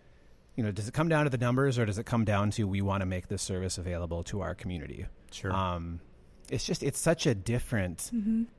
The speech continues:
Speaker 1: industry. I can't think of another industry that has that same, well, I don't, problem. I don't know if that problem is the right word, but
Speaker 2: Yeah. Yeah. Well, it's complex.
Speaker 1: Right.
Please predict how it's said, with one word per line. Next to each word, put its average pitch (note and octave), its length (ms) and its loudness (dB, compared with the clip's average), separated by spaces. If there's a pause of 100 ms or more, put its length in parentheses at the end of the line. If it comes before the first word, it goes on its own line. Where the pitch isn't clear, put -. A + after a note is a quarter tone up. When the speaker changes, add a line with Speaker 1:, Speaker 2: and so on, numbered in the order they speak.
(180)
Speaker 1:
industry. A2+ 420 0
I A#2+ 60 2
can't D#3 240 2
think E3+ 140 2
of D3 80 -2
another C#3 220 2
industry A#2+ 360 0
that G2+ 100 0
has F#2+ 360 -2
that F#2 260 -4
same, E2+ 480 -6 (1500)
well, E2 120 -8
I E2+ 60 -8
don't, - 220 -10
problem. F#2 440 0
I E2 40 -4
don't F2+ 80 -4
know F#2 60 -2
if - 40 -6
that G2 200 -4
problem G2 360 2
is F2+ 140 -4
the F#2+ 100 -2
right F2+ 220 0
word, F#2 380 -4
but E3+ 220 -2
Speaker 2:
Yeah. G3+ 100 -2 (1120)
Yeah. F#3+ 140 0 (1300)
Well, C3+ 140 2
it's A#2+ 100 -6
complex. - 840 -6
Speaker 1:
Right. F2+ 260 -2